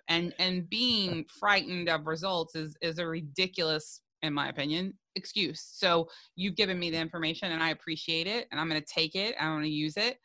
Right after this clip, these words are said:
Um, and goodness knows, wherever I'm at is a better place than I was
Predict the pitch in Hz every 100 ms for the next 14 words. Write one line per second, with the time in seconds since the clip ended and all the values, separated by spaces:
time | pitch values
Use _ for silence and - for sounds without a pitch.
0 | _ _ _ _ 180 175 170 170 156 180
1 | 180 233 226 - 220 226 202 180 175 -
2 | 185 214 262 247 208 165 214 233 - -
3 | _ _ 190 185 180 220 294 285 254 247
4 | 226 202 196 190 190 190 185 -